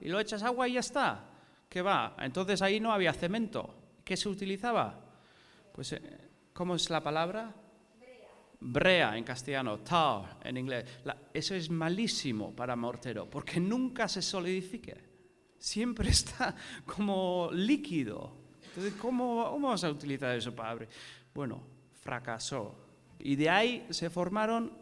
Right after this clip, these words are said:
se, las, las, las di-, diferentes personas, grupos de gente, los diferentes tribus, se distribuyeron por el mundo. De ahí, interesa-, curiosamente, eh, vienen los chinos.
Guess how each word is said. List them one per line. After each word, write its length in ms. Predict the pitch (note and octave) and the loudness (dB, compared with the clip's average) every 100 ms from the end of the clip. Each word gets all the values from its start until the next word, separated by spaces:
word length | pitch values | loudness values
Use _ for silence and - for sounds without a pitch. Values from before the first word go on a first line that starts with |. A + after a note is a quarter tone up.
| - - - - | -20 -20 -20 -10
se, 220 | - E3 - - - F#3 - | -6 -6 -8 -20 -14 -12 -4
las, 340 | E3 D#3 - | -2 -2 -2
las, 280 | D#3+ D3+ - - | -2 -2 -6 -4
las 180 | E3+ E3+ | -2 -2
di-, 120 | D#3+ D3+ | -4 -6
diferentes 500 | D3 D#3 F#3 A3 A3 | -6 -2 -2 0 -2
personas, 400 | G#3 F#3+ A3+ G3 | -4 -4 -2 -2
grupos 360 | F#3+ A3+ G3+ F3+ | -2 -2 -2 -2
de 100 | E3+ | 0
gente, 240 | G3+ G3 | 0 0
los 160 | D3 C3+ | -2 -2
diferentes 480 | C#3+ G3 F3 D3+ | -2 -4 -2 -2
tribus, 560 | - G#3+ F3+ F3+ A3 - - - - - _ | 0 0 2 0 0 -4 -6 -20 -20 -20 _
se 180 | - C3 | -4 -2
distribuyeron 640 | C3+ B2+ C#3 C#3+ F#3 G#3 | -2 -2 -2 2 2 2
por 180 | G3+ D#3 | 0 2
el 140 | D3 D3+ | 2 2
mundo. 600 | A3+ G#3 A#2 F#2+ C#2+ - - _ _ _ _ _ - | 2 2 2 -2 -8 -18 -20 _ _ _ _ _ -4
De 160 | C#3+ | 0
ahí, 340 | G#3 C#4+ C#4 - | 2 2 -2 -2
interesa-, 500 | E3+ E3+ E3 E3+ G#3 - | -2 0 0 -2 -4 -8
curiosamente, 800 | - E3+ A#3+ G#3+ G#3+ G#3 D3+ D#3+ | -4 -2 0 0 0 0 0 0
eh, 160 | B3+ - - - _ - | -2 -6 -18 -20 _ -8
vienen 320 | D#3 G#3 A#3+ | -4 -2 0
los 160 | E3+ - | 0 0
chinos. 640 | - B3 A#2 - - - | -2 -2 -2 -6 -10 -12